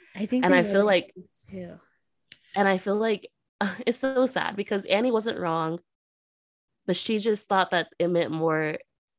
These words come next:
Speaker 2: to Mark than what it did. For Mark, it was just, like, an escape from his reality. And he really thought that it was Lil-, Lillian there.
Speaker 1: Yeah. And screw Mark. Or, yeah, screw Mark because, like, another day, another girl getting used.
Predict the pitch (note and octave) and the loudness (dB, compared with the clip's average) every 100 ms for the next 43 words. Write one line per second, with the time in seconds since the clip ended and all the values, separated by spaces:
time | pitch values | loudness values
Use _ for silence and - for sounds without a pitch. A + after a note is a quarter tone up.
0 | _ _ _ _ _ _ _ - - F#3 | _ _ _ _ _ _ _ -16 -6 -2
1 | E3 D3+ D3+ - D#3 E3 D#3 C#3+ - D3 | 0 0 -2 -2 -2 0 0 0 -2 0
2 | D3 C#3+ E3+ E3 F3+ F3 E3 D#3 D3+ D3 | 0 0 -2 -2 -2 -4 -4 -4 -6 -6
3 | D#3 D3 - D3 D3 - E3+ D3 D3 E3+ | -8 -8 -8 -6 -6 -10 -8 -6 -6 -8
4 | D#3 D3 C#3+ C#3+ C#3+ D3 D3 _ _ D#3+ | -8 -6 -4 -4 -6 -10 -12 _ _ -6
5 | F#3 F3+ F3 F3 F3 D#3+ D#3+ D#3 D3+ D#3 | -2 0 2 0 -2 -6 -6 -8 -8 -6
6 | D3+ D3+ D3 - E3+ D#3+ D3 D3 C#3+ C#3+ | -6 -4 -6 -6 -4 -2 -4 -6 -6 -6
7 | C#3 D3+ _ _ G3+ F#3+ F3+ C3+ - - | -8 -12 _ _ -10 -8 -8 -8 -10 -6
8 | A#3 A3+ - B3 C#4+ D4 G3 D#3 D#3+ E3+ | -6 -6 -10 -2 0 0 -2 -6 -8 -8
9 | - F#3+ G3+ - B3+ B3+ A3+ - - B4+ | -6 -2 -2 -2 -4 -4 -6 -6 -4 0
10 | C#4 G3+ - A3+ A#3+ A#3+ A3 G3 _ _ | 2 0 0 -4 -2 2 0 0 _ _
11 | _ _ _ _ _ _ _ _ - G#3 | _ _ _ _ _ _ _ _ -14 -4
12 | G3+ A3+ C4+ G#3+ G#3+ G#3 G3 F#3 G3+ G3 | 2 2 4 4 4 2 -2 -4 -4 0
13 | G3 F#3+ F#3 F3+ D#3+ D#3+ D#3+ D#3+ - | 0 0 -4 -6 -8 -8 -8 -12 -18